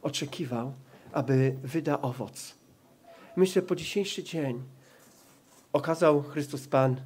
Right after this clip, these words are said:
dla nas zmiłowanie. Jesteśmy Jego dziećmi. Jemu służymy. To jest, to jest naprawdę wielka Boża łaska. W swoim życiu chrześcijańskim nieraz nie zapędźmy się tak,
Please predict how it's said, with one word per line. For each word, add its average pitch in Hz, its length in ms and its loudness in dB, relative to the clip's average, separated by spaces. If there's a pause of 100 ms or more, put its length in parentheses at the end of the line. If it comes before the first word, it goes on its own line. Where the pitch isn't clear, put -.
dla 131 120 0
nas 123 140 2
zmiłowanie. 120 500 0
Jesteśmy 120 360 -4
Jego 117 200 0
dziećmi. 120 480 -8 (420)
Jemu 139 180 0
służymy. 131 440 0
To 123 100 0
jest, 107 140 -2 (720)
to 175 80 2
jest 147 100 4
naprawdę 151 720 8 (640)
wielka 147 680 2
Boża 127 380 0
łaska. 110 640 -10 (2250)
W - 80 -20
swoim 165 300 -6
życiu 147 300 -8
chrześcijańskim 123 1000 -4
nieraz 151 260 -4
nie 143 100 -4
zapędźmy 127 520 -4
się 110 180 -4
tak, 113 340 -6